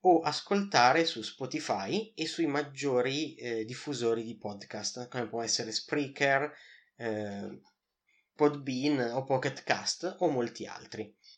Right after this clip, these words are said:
Fatemi sapere se avete visto queste serie western o ne avete viste altre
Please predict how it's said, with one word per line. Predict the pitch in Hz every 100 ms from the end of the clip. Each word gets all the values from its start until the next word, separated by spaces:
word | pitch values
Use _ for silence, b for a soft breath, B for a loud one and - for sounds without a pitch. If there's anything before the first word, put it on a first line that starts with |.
| B _
Fatemi | - 208 175 143
sapere | 139 127 139 127 120
se | 113 - 113
avete | 107 113 120
visto | 110 113 - 117
queste | - 147 -
serie | 113 127 117 113
western | 110 120 113 - 104 110 -
o | 170
ne | 147
avete | 113 113 110
viste | 107 104 120
altre | 101 95 101 - 190 -